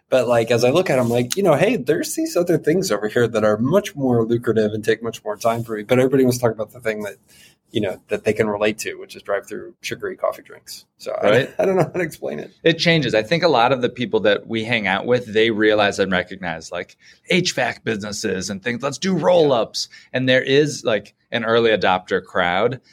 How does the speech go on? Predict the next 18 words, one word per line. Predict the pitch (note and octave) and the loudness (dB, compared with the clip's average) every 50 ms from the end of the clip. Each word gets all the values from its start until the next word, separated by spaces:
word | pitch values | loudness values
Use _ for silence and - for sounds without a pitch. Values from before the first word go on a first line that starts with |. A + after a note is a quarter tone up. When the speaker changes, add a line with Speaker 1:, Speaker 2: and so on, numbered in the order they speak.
| _ _ _ | _ _ _
Speaker 2:
that | - G#2 F#2+ | 0 0 2
is | G2 G2 F#2 F#2 F#2 F#2 | 2 0 -2 -4 -6 -2
those | G2 F#2 F#2 F2+ F2+ F2 E2+ - - | 0 2 2 2 2 0 -2 -8 -10
boring | G2 - - A2 G2+ G#2 A2 A2 G#2+ G#2+ G#2 G#2 G#2 | -10 -8 -4 -2 0 2 2 2 0 0 -2 -2 0
businesses, | G#2 G2 F#2+ F#2+ F#2+ G2 F2+ F2+ - F2 E2 E2+ | 0 0 0 0 -4 -6 -8 -8 -8 -10 -10 -4
vending | F#2 C3 C#3+ D#3 D3+ C#3+ B2 A#2 | 0 0 2 4 2 2 2 0
machines, | A2 G2+ - - G#2+ F#2 F2 E2+ F2 E2+ | -2 -2 -2 -2 -2 -4 -6 -6 -6 -2
right? | F#2+ F#2 G#2+ G#2+ | 2 2 2 2
I'm | G2 F#2 | 2 0
sure | - - G2 F#2 | -2 -4 -4 -2
we | F2+ F2 | -2 -4
both | E2 F#2 F2+ - - | -4 -6 -8 -8 -6
know | F#2+ F2+ | -8 -8
somebody | E2+ - F#2 F2 E2+ E2+ E2 E2 | -6 -6 -8 -6 -6 -6 -8 -8
who's | F2 F2+ E2+ - _ _ _ _ | -12 -16 -16 -16 _ _ _ _
hyped | - - A#2 G#2+ - - A2 | -2 0 0 0 0 -2 -2
on | F#2+ F#2 F2+ | -2 -2 -2
those. | F2+ F2+ F2 F2 E2+ - - | -6 -8 -8 -8 -10 -12 -14